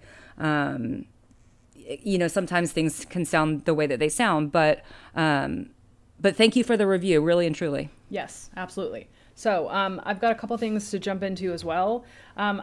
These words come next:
Speaker 2: I don't know if you saw this as well, but it says December will have the largest meteor shower of twenty twenty and a total solar eclipse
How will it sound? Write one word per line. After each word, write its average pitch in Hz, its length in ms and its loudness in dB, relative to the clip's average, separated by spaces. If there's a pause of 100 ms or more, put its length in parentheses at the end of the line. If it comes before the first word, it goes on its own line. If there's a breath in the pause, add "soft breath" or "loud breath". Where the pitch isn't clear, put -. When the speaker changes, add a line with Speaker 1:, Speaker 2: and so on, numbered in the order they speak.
Speaker 2:
I 202 140 -6
don't 277 100 0
know 254 60 0
if 214 100 -6
you 185 60 -6
saw 185 240 -4
this 202 260 -4
as 185 180 -8
well, 165 380 -2
but 160 320 -6
it 185 160 -10
says 196 240 -2
December 220 440 -2
will 233 120 0
have 196 160 -2
the 190 100 -6
largest 180 440 -2
meteor 185 320 -6
shower 170 400 -6
of 139 80 -10
twenty 165 260 -12
twenty 185 340 -10
and 165 140 -12
a 151 60 -12
total 208 400 -8
solar 185 340 -4
eclipse 180 380 -8